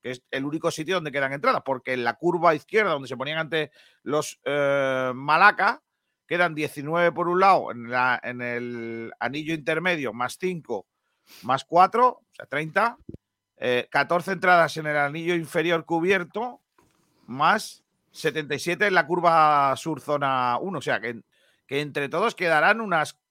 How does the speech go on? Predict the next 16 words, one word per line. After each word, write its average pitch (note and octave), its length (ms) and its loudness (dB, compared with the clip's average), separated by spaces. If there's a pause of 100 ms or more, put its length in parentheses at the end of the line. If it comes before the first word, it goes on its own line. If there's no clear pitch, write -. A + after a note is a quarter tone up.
(420)
quinientas F3+ 640 -4
entradas F3+ 420 2
como D3+ 240 -6
mucho G#3+ 500 -4 (460)
entre D#3+ 420 -2
la D#3 200 2
curva C#3+ 580 0 (400)
de D3+ 500 -2
preferencia D#3 880 -4 (460)
y D#3+ 140 -4
el B2+ 760 -2
fondo F#3 320 0
sur A#3+ 400 -6 (480)
y G#3 380 -8 (280)
la D3 360 0
curva D#3 560 -2